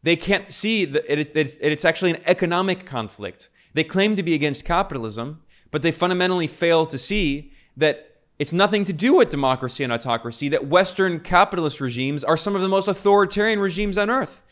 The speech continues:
The U S government is one of the most authoritarian regimes on earth. It has twenty-five percent of the world's prisoners, with less than five percent of the global population. The U S is waging war around the world with over eight hundred foreign military bases.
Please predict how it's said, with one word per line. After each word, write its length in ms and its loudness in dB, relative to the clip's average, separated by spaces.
The 120 -2
U 200 4
S 180 6
government 460 0
is 100 -6
one 140 -2
of 80 -4
the 80 -4
most 220 -2
authoritarian 720 -2
regimes 420 -6
on 140 -2
earth. 340 -6
It 120 0
has 400 4
twenty-five 640 4
percent 360 -2
of 120 -6
the 80 -4
world's 320 0
prisoners, 580 -6
with 200 0
less 260 2
than 140 -4
five 260 0
percent 260 -8
of 100 -8
the 60 -8
global 220 -4
population. 760 -8
The 100 0
U 240 4
S 260 6
is 140 -2
waging 440 0
war 280 8
around 220 4
the 60 -2
world 360 0
with 180 -4
over 300 -2
eight 160 2
hundred 340 -2
foreign 280 0
military 440 -2
bases. 480 -10